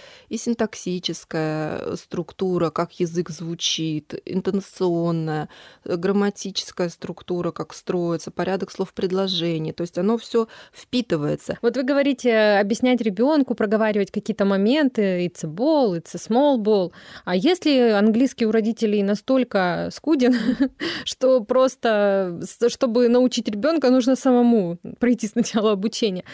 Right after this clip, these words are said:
Speaker 2: Возможно ли? Или, э, в таких ситуациях лучше даже не лезть, иначе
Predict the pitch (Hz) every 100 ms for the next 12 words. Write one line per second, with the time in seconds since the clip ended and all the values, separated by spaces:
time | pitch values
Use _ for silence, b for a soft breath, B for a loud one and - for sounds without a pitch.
0 | B 214 240 339 320 285 254 220 160 -
1 | B - 226 226 233 226 196 180 175 180
2 | - 233 226 233 - - 214 208 208 190
3 | - 190 - - 185 185 175 196 196 196
4 | 208 277 - 180 185 190 - -